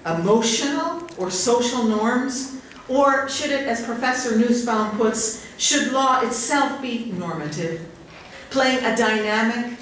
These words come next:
and educational role, helping to shape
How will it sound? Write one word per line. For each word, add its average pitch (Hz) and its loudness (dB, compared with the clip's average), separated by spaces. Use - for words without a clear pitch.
and 202 -6
educational 208 0
role, 151 2
helping 262 2
to 226 -2
shape - 0